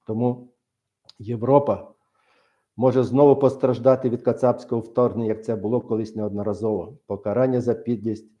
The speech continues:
скерують вищі сили. Це неминуче. Хай буде покаране зло. На наш погляд, для того, щоб зупинити війну в Україні,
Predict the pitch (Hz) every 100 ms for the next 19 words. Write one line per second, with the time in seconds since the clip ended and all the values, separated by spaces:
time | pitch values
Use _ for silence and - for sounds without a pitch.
0 | _ _ - 147 139 113 107 110 - 98
1 | - 104 87 - 123 123 131 127 101 -
2 | _ _ - 131 135 127 123 127 131 117
3 | 107 107 101 98 82 _ _ _ 98 98
4 | 120 120 - 135 139 110 82 - _ _
5 | _ _ - 104 113 110 110 104 98 110
6 | 113 117 123 104 104 113 120 107 - 110
7 | 127 95